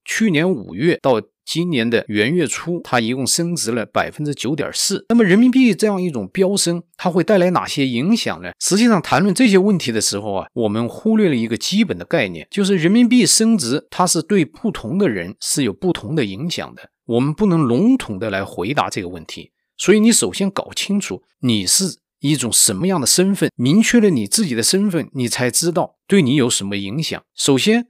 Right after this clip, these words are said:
我们看到的在中国的官媒，他们的分析，他们所表达的呢，是人民币升值对中国官方的影响。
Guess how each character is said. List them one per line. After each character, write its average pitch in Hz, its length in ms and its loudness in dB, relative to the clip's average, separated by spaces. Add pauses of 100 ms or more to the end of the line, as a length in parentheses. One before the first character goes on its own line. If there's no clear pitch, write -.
(120)
我 123 120 4
们 131 160 0
看 226 300 2
到 131 140 2
的 110 100 0
在 101 160 -4
中 190 260 0
国 117 140 -2
的 101 80 -4
官 170 240 2
媒， 107 320 -2 (140)
他 165 180 -2
们 190 100 0
的 123 80 0
分 139 280 -2
析， - 200 -6 (120)
他 202 180 2
们 214 140 4
所 156 180 2
表 90 340 0
达 87 160 -8
的 135 120 -2
呢， 113 120 -6 (280)
是 117 260 -2
人 113 220 -2
民 185 100 0
币 180 140 0
升 190 320 2
值 107 200 -4
对 120 200 4
中 170 200 -2
国 101 140 -4
官 175 340 0
方 131 160 -2
的 110 80 -2
影 90 240 -8
响。 - 160 -12